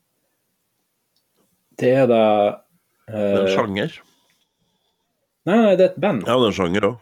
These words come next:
Speaker 2: som
Speaker 1: Eh,
Speaker 2: heter
Speaker 1: som
Speaker 2: sludge.
Speaker 1: Ja, ja. Men det her er et, eh, det her er som i, eh, snegle.
Speaker 2: Mhm.
Speaker 1: Så, altså slug, altså
Speaker 2: Ja, ja, ja.
Speaker 1: D G E.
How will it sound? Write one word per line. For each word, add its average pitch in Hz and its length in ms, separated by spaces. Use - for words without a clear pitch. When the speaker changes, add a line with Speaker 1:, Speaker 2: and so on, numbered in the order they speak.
Speaker 2:
som 143 100
Speaker 1:
Eh, 143 120
Speaker 2:
heter 143 120
Speaker 1:
som 147 160
Speaker 2:
sludge. 104 300
Speaker 1:
Ja, 175 120
ja. 127 200
Men 139 80
det 135 80
her 160 140
er 151 60
et, - 380
eh, 113 320
det 135 80
her 147 120
er 143 80
som 120 260
i, 110 320
eh, 104 380
snegle. 135 680
Speaker 2:
Mhm. 101 320
Speaker 1:
Så, 110 220
altså 107 200
slug, 117 540
altså 107 220
Speaker 2:
Ja, 127 260
ja, 104 60
ja. 117 140
Speaker 1:
D 110 180
G 101 100
E. 101 280